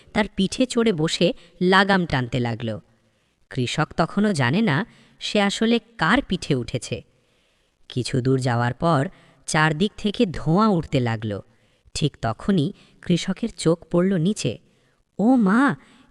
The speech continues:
এ যে বাঘের পিঠে বসে আছি, আজ আর রক্ষা নেই।" অন্যদিকে বাঘও মনে মনে ভাবছে,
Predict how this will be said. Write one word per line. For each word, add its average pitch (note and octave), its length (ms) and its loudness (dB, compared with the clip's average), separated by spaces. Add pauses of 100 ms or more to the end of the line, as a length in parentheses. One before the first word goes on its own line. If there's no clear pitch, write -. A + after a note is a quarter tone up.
এ F#3 100 2
যে D4+ 160 4
বাঘের F3+ 480 2
পিঠে D4+ 280 4
বসে A#3+ 280 2
আছি, D3+ 300 0 (460)
আজ C#3+ 320 0
আর C#4 160 4
রক্ষা C#3+ 360 0
নেই।" A2 200 -4 (720)
অন্যদিকে B2+ 680 0 (320)
বাঘও D3+ 460 4
মনে F3 240 2
মনে F3 260 2
ভাবছে, D3+ 480 -2